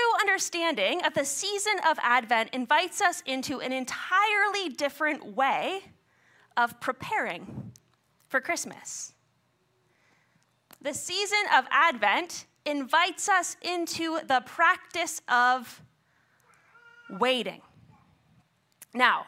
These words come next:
let's just be honest here for a moment. How do you feel about waiting?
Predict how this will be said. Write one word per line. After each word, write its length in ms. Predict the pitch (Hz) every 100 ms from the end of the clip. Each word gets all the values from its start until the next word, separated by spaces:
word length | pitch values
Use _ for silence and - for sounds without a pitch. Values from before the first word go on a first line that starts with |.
| -
let's 180 | 339 381
just 200 | 415 -
be 100 | 359
honest 420 | 311 311 311 320
here 220 | 311 302 302
for 220 | 302 277
a 100 | 254
moment. 480 | 233 240 220 160 - - _ _ _ _ _ _ _ _ _ - -
How 260 | - 370 427
do 80 | 466
you 340 | 392 359 392
feel 500 | 349 - 302 220 254 392 - - _ _ _ _ _ _ _ _ _ -
about 320 | 381 311 285
waiting? 480 | 359 381 285 185